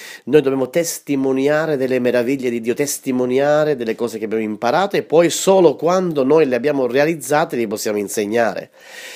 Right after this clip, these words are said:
Ecco perché è importante. Alcuni semplicemente insegnano certe cose senza averle mai sperimentate, ma la vera, il vero insegnamento è quando tu sei testimone di queste cose. E la mia testimonianza sull'autostima è che arrivò quando ho ricevuto Cristo nel mio cuore, quando ho seriamente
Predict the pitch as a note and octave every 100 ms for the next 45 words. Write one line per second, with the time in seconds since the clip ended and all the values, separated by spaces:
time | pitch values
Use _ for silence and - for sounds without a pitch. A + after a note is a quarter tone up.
0 | - A#2+ B2 C3+ A2 - A2+ G#2+ A2 G#2
1 | C3+ A#2+ G2+ F#2+ G2+ F3+ D3 B2 - -
2 | A#2 A2+ A2+ B2+ B2 A#2 A#2 - - E3
3 | B2+ A2 G2+ G2+ C3 B2 D3+ F#3 F#3+ D3
4 | F#3 F3+ D#3 D#3 D#3 D3 C#3+ D#3 C#3+ -
5 | C#3 C#3 C3+ C3 A2+ F#2+ G#2 G#2 G2 B2
6 | B2 G#2+ A2+ A2+ C3+ B2 C3+ C3 C3+ E3+
7 | C#3+ G#2 A2 G#2+ B2+ B2 A2 - D3+ D3
8 | - C#3+ C3 D#3+ D3 G#2 F#2 F2+ G2+ G#2
9 | - F2+ - D#3+ - - - - - C3
10 | D3+ D#3 D3+ D3 C#3+ C#3+ D#3 C3 A2 G#2
11 | A2+ A#2+ C#3 - F#3+ F#3 C3+ - C#3 G#2+
12 | G2 A#2 - A#2+ B2+ C#3 D#3+ G3+ - C3
13 | C3 D#3+ E3+ C3 A#2+ A#2 B2 A#2+ A#2+ -
14 | G#3+ F#3+ D#3+ C#3 C#3 D3 E3 F3+ E3+ E3+
15 | C#3 A#2 G#2 G2+ - - - F3+ D3+ C#3
16 | C#3+ D3 D#3